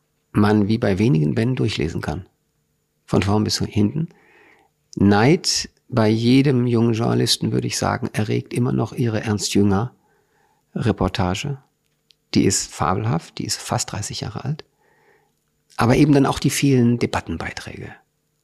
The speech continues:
die vielen Essays, die Aufrufe, die, die in den Ring zu gehen, ne, zu kämpfen. Sie sprachen vorhin von ihrer einerseits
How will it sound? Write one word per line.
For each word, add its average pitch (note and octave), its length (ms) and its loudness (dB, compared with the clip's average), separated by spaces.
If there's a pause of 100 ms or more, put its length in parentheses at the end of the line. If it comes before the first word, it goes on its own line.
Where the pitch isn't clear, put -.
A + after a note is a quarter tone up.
(120)
die A2 80 0
vielen G#2+ 460 0
Essays, - 680 -2
die - 180 -6
Aufrufe, G2 680 -2
die, - 400 -6 (100)
die - 200 -10 (880)
in A2 140 6
den G#2 100 4
Ring A2+ 240 4
zu - 180 0
gehen, D#2 360 -4
ne, - 280 -6
zu - 140 -2
kämpfen. - 480 -2 (720)
Sie - 140 0
sprachen B2 380 2
vorhin B2+ 320 -2
von C3 200 -2
ihrer A2+ 600 -2
einerseits A#2 720 -2